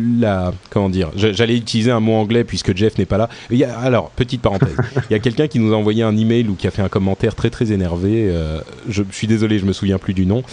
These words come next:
Speaker 1: sur le fait que Jeff utilise des anglicismes, euh, souvent
Speaker 2: <laughs>
Speaker 1: dans l'émission.
Speaker 2: En même temps, il est là-bas, quoi. <laughs>
Speaker 1: Alors oui, je suis, je suis désolé, ça arrive. Euh, il habite aux États-Unis depuis longtemps et, euh, ce sont des choses. Et même moi, qui n'habite pas là-bas, qui suis plongé dans ce monde,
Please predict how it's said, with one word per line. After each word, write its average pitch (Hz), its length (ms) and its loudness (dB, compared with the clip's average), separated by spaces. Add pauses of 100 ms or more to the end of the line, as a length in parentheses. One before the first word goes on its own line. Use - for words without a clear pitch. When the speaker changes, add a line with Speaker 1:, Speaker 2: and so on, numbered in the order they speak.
(380)
Speaker 1:
sur 131 400 0
le 110 120 2
fait 131 220 -2
que 113 160 0
Jeff 117 240 0
utilise 101 380 -2
des 92 160 0
anglicismes, 92 680 -2
euh, 87 300 0 (220)
souvent 120 640 0
Speaker 2:
<laughs> - 120 2
Speaker 1:
dans 98 100 0
l'émission. 120 480 2
Speaker 2:
En - 20 2
même 165 80 4
temps, 139 60 2
il 135 40 6
est 135 60 4
là-bas, 127 360 2
quoi. 117 200 0
<laughs> - 60 0 (1400)
Speaker 1:
Alors 120 320 2
oui, 139 280 2
je 127 120 0
suis, 120 360 -2
je 123 120 0
suis 127 200 -2
désolé, 131 420 2
ça 113 240 0
arrive. 120 460 0 (340)
Euh, 107 440 4
il 117 140 2
habite 120 240 -2
aux 113 60 2
États-Unis 104 500 2
depuis 101 180 -4
longtemps 127 640 0
et, 98 200 0
euh, 95 240 2
ce - 160 -6
sont 104 140 -2
des 98 80 0
choses. - 220 -4
Et 135 80 2
même 147 160 4
moi, 160 260 2
qui - 140 -8
n'habite 104 280 0
pas 117 120 4
là-bas, 110 240 2
qui 95 160 -4
suis - 160 -6
plongé 101 300 0
dans 92 120 0
ce - 140 -2
monde, 131 400 0